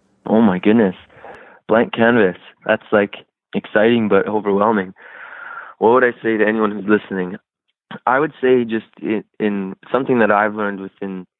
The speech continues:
the context of this band, which I guess has merited this phone call, is, <laughs> um, is, is that, uh, I think it's important, I think with anything artistic or anything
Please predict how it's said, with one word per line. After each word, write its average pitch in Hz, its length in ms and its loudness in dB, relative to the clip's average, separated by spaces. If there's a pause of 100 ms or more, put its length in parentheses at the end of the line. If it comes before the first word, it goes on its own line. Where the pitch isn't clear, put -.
(440)
the - 80 -8
context 104 560 -2
of 92 120 -2
this 95 200 -4
band, 95 320 2
which 98 160 -4
I 95 80 2
guess 98 160 2 (520)
has 95 220 -2
merited 95 600 2
this 92 100 -2 (100)
phone 95 220 0
call, 90 360 -2 (440)
is, 98 280 2 (140)
<laughs> 113 160 2
um, 104 240 -2 (680)
is, 110 260 -4 (160)
is 101 320 -2
that, 101 340 0
uh, 101 300 4
I - 80 -12
think - 160 -12
it's - 140 -16
important, 107 540 -2 (120)
I - 80 -6
think 113 220 -10
with - 100 -8
anything 113 440 2
artistic - 680 -2
or 64 60 0
anything 104 500 2